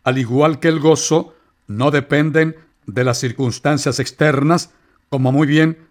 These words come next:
dijo el Señor en Juan catorce veintisiete, "La paz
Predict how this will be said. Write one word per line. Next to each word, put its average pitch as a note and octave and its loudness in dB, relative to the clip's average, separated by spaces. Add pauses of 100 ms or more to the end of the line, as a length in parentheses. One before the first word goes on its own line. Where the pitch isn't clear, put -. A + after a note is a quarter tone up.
(120)
dijo C3 -2
el C3 0
Señor D3 0
en C3 -4
Juan C#3+ 0 (340)
catorce C3+ -2
veintisiete, D#3 -4 (340)
"La - -6
paz C3+ 0